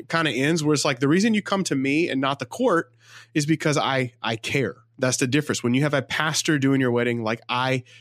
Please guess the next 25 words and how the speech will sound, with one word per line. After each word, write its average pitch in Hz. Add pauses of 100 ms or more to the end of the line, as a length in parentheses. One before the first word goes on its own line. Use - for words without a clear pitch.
(160)
care." 135
At 127
the 139
courthouse, 170 (280)
they 131
don't 131
care. 98
And 120
I, 135
and 147
I 143
talk -
about 143
how 123 (320)
honesty 180
is 151
so 147
important. 117 (400)
So -
session 285
two 202
starts -
off 156 (380)
heavy, 110
okay? 165